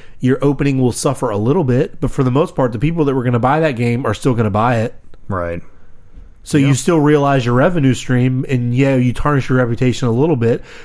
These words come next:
Speaker 1: But the other thing that really complicates the issue is this has become normal. So really, the, the repercussions of not li-, uh, like, of releasing a game with some bugs in it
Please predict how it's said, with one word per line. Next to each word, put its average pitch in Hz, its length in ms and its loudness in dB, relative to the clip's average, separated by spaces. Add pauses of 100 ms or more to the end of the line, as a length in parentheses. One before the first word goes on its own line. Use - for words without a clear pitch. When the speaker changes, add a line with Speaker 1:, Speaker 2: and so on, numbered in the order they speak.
(120)
Speaker 1:
But 135 280 0
the 139 140 2
other 233 220 4
thing 170 220 0
that 131 100 -2
really 147 260 2
complicates 127 580 -2
the 113 140 2
issue 127 300 0
is 92 260 -4 (240)
this 180 160 0
has 180 120 -4
become 131 380 0
normal. 120 460 -2 (1500)
So - 200 -2
really, 127 580 2 (260)
the, 135 320 0
the 127 260 2
repercussions 151 800 2
of 127 240 0
not 127 440 -2 (200)
li-, 139 160 2
uh, 147 220 -4
like, 127 260 2
of 120 240 0
releasing 139 440 2
a 113 40 -2
game 131 180 2
with 123 100 0
some 113 160 -4
bugs 131 340 0
in 120 100 2
it 113 180 -2